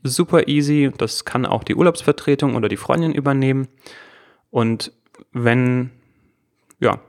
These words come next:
die Pflanzen nicht austrocknen, das tun sie in der Regel nicht. Wie gesagt, äh, wenn du das morgens und abends kurz ansprühst und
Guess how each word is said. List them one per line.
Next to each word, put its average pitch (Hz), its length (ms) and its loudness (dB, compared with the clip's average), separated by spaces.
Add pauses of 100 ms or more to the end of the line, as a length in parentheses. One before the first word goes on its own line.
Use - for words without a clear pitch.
(140)
die 120 40 4
Pflanzen 131 380 0
nicht 120 160 0
austrocknen, 151 840 0
das - 260 -2 (160)
tun 127 160 2
sie 123 60 2
in 123 60 4
der 117 100 0
Regel 113 240 2
nicht. 147 320 0
Wie 120 100 -2
gesagt, 113 460 -2
äh, 110 160 2
wenn 110 80 -2
du 110 80 0
das 110 160 -2
morgens 117 360 2
und 117 80 2
abends 113 380 -2
kurz - 220 -2
ansprühst 135 680 0 (460)
und 107 480 0